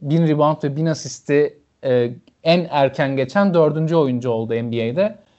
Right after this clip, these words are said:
Birincisi doksan sekiz maçla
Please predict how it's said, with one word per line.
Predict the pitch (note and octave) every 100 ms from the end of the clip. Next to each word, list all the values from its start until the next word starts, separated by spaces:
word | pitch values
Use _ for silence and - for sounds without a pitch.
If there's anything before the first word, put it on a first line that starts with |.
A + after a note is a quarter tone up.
| -
Birincisi | D3 D3+ D3+ D3 G3
doksan | D#3 C#3 - D3
sekiz | C#3 D3+ C3 F3
maçla | D3+ A#2+ A#2+ - F3+ G3 F#3+